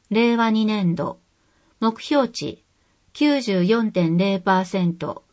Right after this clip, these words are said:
令和七年度。指標の説明、丸一、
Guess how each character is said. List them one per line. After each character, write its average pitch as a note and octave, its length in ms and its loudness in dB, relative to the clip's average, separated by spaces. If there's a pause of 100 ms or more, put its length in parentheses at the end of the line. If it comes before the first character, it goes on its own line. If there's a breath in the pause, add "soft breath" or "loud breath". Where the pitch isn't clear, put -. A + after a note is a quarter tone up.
(280)
令 A3+ 240 2
和 A3+ 140 2
七 G#3 320 -2
年 F#3+ 300 0
度。 C#3+ 200 -8 (720)
指 A#3 180 -2
標 C4+ 280 0
の B3+ 120 -2
説 G#3+ 340 -4
明、 F#3 360 0 (600)
丸 G#3+ 260 2
一、 G#3+ 480 -2